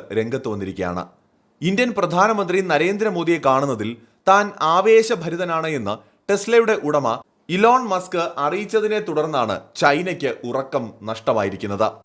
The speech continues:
ടെസ്ല ഇന്ത്യയിൽ ഫാക്ടറി തുടങ്ങാൻ പോവുകയാണെന്നും അതിന് മുന്നോടിയായിട്ടാണ് മസ്ക് പ്രധാനമന്ത്രിയെ കാണാൻ ഒരുങ്ങുന്നത് എന്നും ഇന്ത്യയുടെ മാധ്യമങ്ങൾ, ദേശീയ മാധ്യമങ്ങൾ റിപ്പോർട്ട് ചെയ്തതിനെ തുടർന്ന് ഗ്ലോബൽ ടൈംസ് ഈ വിഷയത്തെക്കുറിച്ചൊരു ആർട്ടിക്കിൾ എഴുതിയിട്ടുണ്ട്.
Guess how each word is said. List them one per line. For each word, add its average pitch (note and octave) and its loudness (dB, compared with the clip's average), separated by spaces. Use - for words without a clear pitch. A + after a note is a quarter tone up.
ടെസ്ല G#3 2
ഇന്ത്യയിൽ G#3+ -2
ഫാക്ടറി F#3 -2
തുടങ്ങാൻ F#3 0
പോവുകയാണെന്നും D3+ -2
അതിന് G3+ 0
മുന്നോടിയായിട്ടാണ് G3+ 2
മസ്ക് E3 -4
പ്രധാനമന്ത്രിയെ F3+ -2
കാണാൻ F3 0
ഒരുങ്ങുന്നത് F3 -4
എന്നും A#2 -6
ഇന്ത്യയുടെ G3+ 2
മാധ്യമങ്ങൾ, D#3+ -2
ദേശീയ D3+ -4
മാധ്യമങ്ങൾ D#3+ -4
റിപ്പോർട്ട് E3+ -4
ചെയ്തതിനെ E3 -4
തുടർന്ന് A#2+ -2
ഗ്ലോബൽ A#3 4
ടൈംസ് D3+ 0
ഈ F#3 -4
വിഷയത്തെക്കുറിച്ചൊരു D3 -4
ആർട്ടിക്കിൾ E3 -2
എഴുതിയിട്ടുണ്ട്. G#2 -4